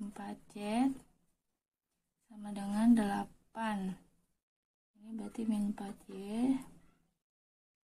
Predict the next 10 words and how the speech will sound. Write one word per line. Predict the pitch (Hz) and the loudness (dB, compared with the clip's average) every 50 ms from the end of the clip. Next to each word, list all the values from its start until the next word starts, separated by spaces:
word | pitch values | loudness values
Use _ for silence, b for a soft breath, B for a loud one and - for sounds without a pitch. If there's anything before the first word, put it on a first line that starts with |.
| _ _ _ _ _ | _ _ _ _ _
tambah | 214 208 208 208 202 202 - - | -16 -12 -10 -10 -10 -10 -10 -10
tujuh | - 190 - - 202 196 185 180 | -12 -10 -8 -6 -6 -6 -6 -4
Z | - 202 196 196 208 226 247 247 - | -2 0 2 4 4 4 4 2 2
sama | - 220 208 202 202 | 0 0 0 2 0
dengan | 196 190 196 196 202 208 226 226 | 0 0 0 0 2 4 6 6
sebelas. | 240 - - 214 202 208 208 208 208 202 196 180 - - - - - - - - _ _ _ _ _ _ _ _ _ _ _ _ _ _ _ _ _ _ _ _ _ _ _ _ _ _ _ | 6 4 2 -2 0 2 4 4 4 4 2 0 -6 -8 -8 -10 -12 -18 -20 -20 _ _ _ _ _ _ _ _ _ _ _ _ _ _ _ _ _ _ _ _ _ _ _ _ _ _ _
Kita | _ _ _ _ _ | _ _ _ _ _
kurangkan. | - 208 208 202 202 196 196 202 - 190 190 196 202 220 247 277 302 - - - - - - - _ _ _ _ _ _ _ _ _ _ _ _ _ _ _ _ _ _ _ _ _ _ _ _ _ _ _ _ _ _ 226 214 | -20 -16 -14 -12 -10 -10 -10 -8 -6 -4 -2 2 8 12 12 12 12 10 6 -4 -16 -20 -20 -20 _ _ _ _ _ _ _ _ _ _ _ _ _ _ _ _ _ _ _ _ _ _ _ _ _ _ _ _ _ _ -16 -14
Ini | 214 214 214 | -10 -8 -6
habis. | 208 214 208 202 196 196 202 202 208 214 233 247 269 311 320 | -4 -4 -2 -2 -2 -2 0 2 6 8 10 10 10 10 8